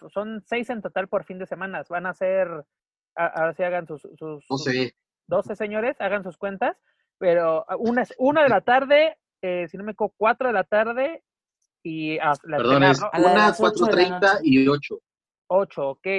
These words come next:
Speaker 3: Como si fuera circo, ¿no? O
Speaker 1: No, y a-,
Speaker 3: sea.
Speaker 1: y además, ah,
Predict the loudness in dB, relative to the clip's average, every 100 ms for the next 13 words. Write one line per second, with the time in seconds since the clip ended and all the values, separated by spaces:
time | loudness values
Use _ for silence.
0 | -6 -10 -10 -6 -4 0 2 2 0 -2
1 | -2 -2 -2 -6 -6 -4 -2 2 0 2
2 | 2 4 4 2 -2 -4 -6 -2 0